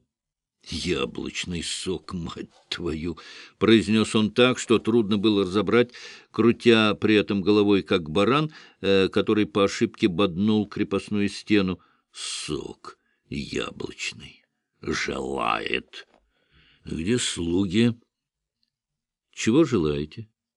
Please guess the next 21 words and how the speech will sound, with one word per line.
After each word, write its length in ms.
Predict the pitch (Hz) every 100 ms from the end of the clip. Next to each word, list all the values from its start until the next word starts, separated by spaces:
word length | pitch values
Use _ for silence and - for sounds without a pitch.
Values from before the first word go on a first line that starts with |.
| _ _
вежливо 540 | 82 104 113 123 120
спросил 500 | 123 - 90 - 104
ведьмак. 500 | 95 82 71 71 - _ _ _ _ _ _ - - -
Мужчина 460 | 85 90 - 110 104
поднял 420 | - 107 98 98
голову 440 | 90 107 120 110 117
и 280 | - 107
икнул. 520 | 101 - 90 95 95 - _ _ _
Глаза 440 | 78 90 95 98 127
у 60 |
него 220 | 120 107
были 280 | 87 113 110
тупые 580 | 104 107 - 117 120 123
и 20 |
красные. 760 | 110 85 92 82 - 85 82 - _ _ _ _
"Она 880 | - 78 82 90 113 117 98 71 - _ -
желает 1040 | 80 71 87 80 80 65 60 60 - _ _
яблочного 800 | - 98 113 113 110 107 98 104 101
сока", 640 | - - - - 69 69 _ _
сообщил 560 | - - 73 - 76 73
он 160 | 120